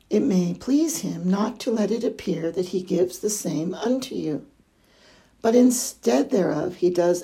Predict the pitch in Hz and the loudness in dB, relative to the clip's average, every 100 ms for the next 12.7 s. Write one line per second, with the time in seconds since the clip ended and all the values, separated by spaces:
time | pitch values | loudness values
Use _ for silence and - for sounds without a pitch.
0 | - 202 196 175 170 - 160 190 - 151 | -4 -4 -2 -2 -4 -4 -4 -4 -6 -8
1 | 190 214 254 180 - 277 - - _ - | -4 0 2 2 0 -8 -14 -16 _ -20
2 | - _ 185 175 180 180 175 165 - - | -20 _ -4 -2 -2 -4 -6 -6 -12 -18
3 | - _ _ - 277 320 269 185 - - | -20 _ _ -2 0 2 0 -2 -6 -12
4 | - - 180 165 165 - _ _ - - | -14 -16 -14 -12 -14 -18 _ _ -8 -4
5 | 285 - - - - - _ _ _ _ | -2 -4 -12 -14 -20 -20 _ _ _ _
6 | _ - 254 175 - - - 285 294 - | _ -6 -4 -2 -6 -10 -8 -4 -4 -8
7 | 240 _ _ _ - - - - 247 247 | -16 _ _ _ -20 -20 -14 0 0 4
8 | 208 196 202 175 175 170 190 254 - - | 0 2 0 0 -2 -2 2 2 2 2
9 | 190 185 202 - _ - 202 185 165 - | 2 2 0 -6 _ -6 -2 -2 -2 -8
10 | - 185 - - - 320 - - - - | -8 -8 -8 -8 -6 -6 -6 -8 -10 -12
11 | _ _ _ _ _ _ _ _ - 226 | _ _ _ _ _ _ _ _ -8 0
12 | 254 254 185 185 214 - - | 2 2 -2 -6 -16 -20 -20